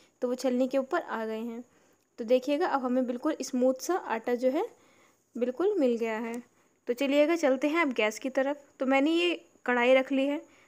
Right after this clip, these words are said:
अब मैं आटे को अच्छी तरीके से भून लूँगी। तो चलिएगा, अब हम आटे को बहुत ही ज़्यादा अच्छी तरीके से भून लेते हैं और भूनते वक्त इस बात का ज़रूर से ध्यान रखिएगा कि जब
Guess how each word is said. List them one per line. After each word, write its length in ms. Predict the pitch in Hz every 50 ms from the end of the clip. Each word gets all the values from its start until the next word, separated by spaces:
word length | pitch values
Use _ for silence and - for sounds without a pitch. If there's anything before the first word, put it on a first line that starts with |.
| _ _ -
अब 140 | - 247 247
मैं 120 | 285 330 -
आटे 280 | 269 285 277 - 311
को 120 | 302 - -
अच्छी 240 | 277 277 - 302
तरीके 360 | 269 311 - 294 294 - 302 302
से 200 | - 339 339 330
भून 300 | 277 247 247 247 233 233
लूँगी। 380 | 226 240 254 254 262 262 302 320 - _ _ _ _ _ _ _ _ _ _ _ _ _ _ _ _ _ _ _ _ _ _ _ _ _ _ _ _ -
तो 80 | 277 262
चलिएगा, 520 | 262 277 277 277 294 311 311 302 320 330 370 359 - _ -
अब 80 | - 262
हम 200 | 262 247 247 254
आटे 240 | 254 262 262 294 294
को 160 | - - 311 285
बहुत 260 | 262 254 247 240 247
ही 120 | 247 302
ज़्यादा 180 | 302 302 277 302
अच्छी 180 | 294 302 311
तरीके 340 | 277 311 262 302 294 - 302
से 220 | 294 - 320 330 330 - - _ _ _ _ _ -
भून 220 | 214 247 240 247
लेते 300 | 262 269 269 269 262 269
हैं 200 | 269 285 285 330 320 - _ _ _ _ -
और 100 | 254 247
भूनते 380 | 226 220 254 277 285 269 320 320
वक्त 260 | 311 330 320 - -
इस 120 | 285 277 269
बात 220 | 247 294 294 294 -
का 100 | - 311
ज़रूर 300 | 240 262 262 247 269 269
से 120 | - 302
ध्यान 300 | 247 277 294 285 285 277
रखिएगा 460 | 277 269 - 294 285 285 285 294 320 330 - - - _ _ _ _ -
कि 60 | 254
जब 220 | 220 277 269 254